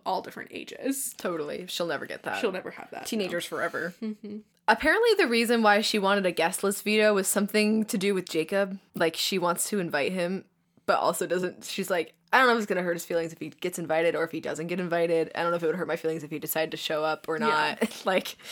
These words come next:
Speaker 2: and I'm like, "You don't have to think about that right now."
Speaker 1: Mm-hmm.
Speaker 2: But maybe she does 'cause the wedding's in two months.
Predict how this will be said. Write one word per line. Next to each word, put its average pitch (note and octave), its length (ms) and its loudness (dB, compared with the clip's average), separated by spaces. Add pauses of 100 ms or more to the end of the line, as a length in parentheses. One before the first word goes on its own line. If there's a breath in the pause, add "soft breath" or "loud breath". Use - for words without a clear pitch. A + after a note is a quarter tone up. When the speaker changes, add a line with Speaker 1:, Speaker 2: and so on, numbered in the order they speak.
(380 loud breath)
Speaker 2:
and G3 100 4
I'm G3+ 80 4
like, F3+ 220 2
"You A3+ 80 2
don't G4+ 160 4
have C4+ 140 2
to F#3 60 -2
think F3+ 260 -8
about - 240 -6
that - 180 0
right D2+ 160 -6
now." C2+ 220 -2
Speaker 1:
Mm-hmm. A3 500 -8 (100)
Speaker 2:
But A3 80 -2
maybe C#4+ 200 4
she A#3 160 -2
does E3 200 0
'cause E3 160 -10
the D#3+ 80 -2
wedding's C3+ 340 -6
in G#2+ 60 -14
two - 200 -12
months. - 380 -14